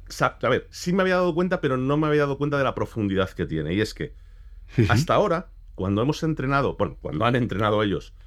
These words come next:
Speaker 1: eh, chat G P T, G P T cuatro y demás, como tú bien dices, y como dice Stephen Wolfram al principio del, del, del artículo, tú solo lo estás entrenando para que complete una frase,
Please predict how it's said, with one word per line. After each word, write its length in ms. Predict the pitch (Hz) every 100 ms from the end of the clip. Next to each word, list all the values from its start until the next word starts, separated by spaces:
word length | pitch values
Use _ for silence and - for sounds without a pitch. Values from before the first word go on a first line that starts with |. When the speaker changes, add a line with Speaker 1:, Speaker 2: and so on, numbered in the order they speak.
| - - -
Speaker 1:
eh, 380 | 92 92 87 82
chat 160 | 120 -
G 140 | 120
P 100 | 87
T, 260 | 151 175 160
G 160 | 117
P 100 | 107
T 100 | 110
cuatro 240 | 107 113 117
y 40 |
demás, 420 | 127 151 190 - - - -
como 180 | - 120
tú 100 | 131
bien 160 | 202 185
dices, 360 | 196 - 190
y 40 | 95
como 180 | 95 95
dice 500 | 104 147 139 113 101
Stephen 320 | 135 151 127
Wolfram 300 | 127 120 95
al 100 | 78
principio 440 | 80 - 104 123
del, 560 | 117 110 104 98 90 87
del, 680 | 90 82 80 78 73 73 69 - - - - - - - - - - -
del 180 | 101 85
artículo, 540 | - 135 127 127 - - - - - -
tú 100 | 143
solo 240 | - 294 185
lo 60 |
estás 200 | 110 120
entrenando 320 | 110 98 113
para 140 | 160 127
que 80 | 92
complete 300 | 170 104 147
una 100 | -
frase, 260 | 147 -